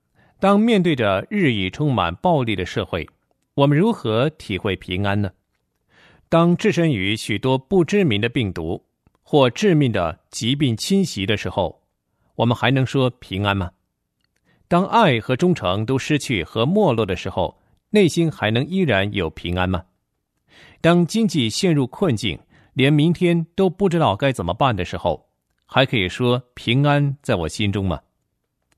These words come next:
当有人不停地取笑我们的信仰，又或者政府言而无信的时候，我们还能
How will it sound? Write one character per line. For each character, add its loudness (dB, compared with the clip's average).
当 4
有 4
人 2
不 0
停 -2
地 0
取 -4
笑 2
我 0
们 -2
的 -2
信 0
仰， -2
又 4
或 2
者 2
政 2
府 -6
言 0
而 2
无 -4
信 0
的 -2
时 -8
候， -6
我 4
们 2
还 0
能 0